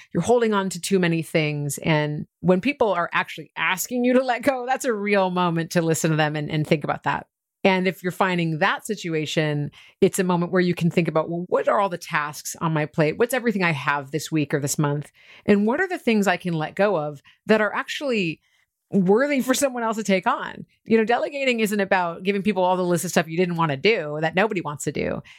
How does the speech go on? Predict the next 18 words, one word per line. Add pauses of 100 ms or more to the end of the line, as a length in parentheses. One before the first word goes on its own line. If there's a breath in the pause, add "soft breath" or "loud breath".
(160 loud breath)
It's
about
finding
what
are
the
high
impact
activities (200 loud breath)
that
someone
else
can
do
that's
gonna
be
worthwhile.